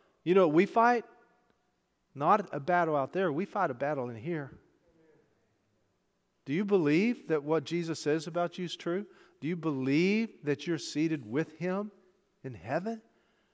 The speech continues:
Do you believe that you, you're the apple of God's eye? Do you believe what the Scripture says about you? <clears throat> Do you and I have that?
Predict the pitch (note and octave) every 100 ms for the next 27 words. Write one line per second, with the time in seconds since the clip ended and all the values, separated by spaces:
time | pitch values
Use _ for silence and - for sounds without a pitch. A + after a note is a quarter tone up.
0 | _ _ - D3 F#3+ F3 C#3+ D3 G#3 G3+
1 | D#3 C#3+ C3+ D#3 D3 D3+ F3 D3+ C#3+ C#3
2 | E3+ F3 D#3+ C3 F#3 D#3+ B2+ C#3+ E3+ D#3+
3 | E3 G#3 F3 D3+ D#3+ G3+ E3+ E3 D3 -
4 | A3 F3+ D3+ C#3 D#3+ E3+ F3 F#3 G3+ A3+
5 | - - - - - C4+ B3 A3+ F3 F3+
6 | F#3+ A3+ G3 F#3+ D#3+ F#3 G3 G#3+ A3